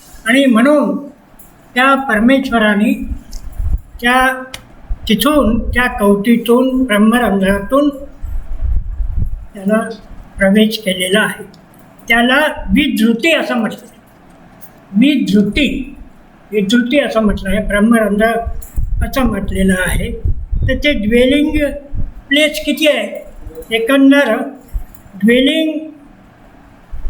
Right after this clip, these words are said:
तीन प्रकारचे आहेत असं म्हटलेलं आहे,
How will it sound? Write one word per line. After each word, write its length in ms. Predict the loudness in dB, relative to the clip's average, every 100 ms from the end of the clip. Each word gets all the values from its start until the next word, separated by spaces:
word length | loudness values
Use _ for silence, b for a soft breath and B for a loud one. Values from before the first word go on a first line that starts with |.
| -6 -12 -20 -20 -4
तीन 340 | 0 2 0 0
प्रकारचे 540 | -2 0 -2 -2 -2
आहेत 260 | 0 0 -2 -4 -18 -20 -12 -4
असं 160 | 0 2
म्हटलेलं 440 | 2 2 0 0
आहे, 120 | 0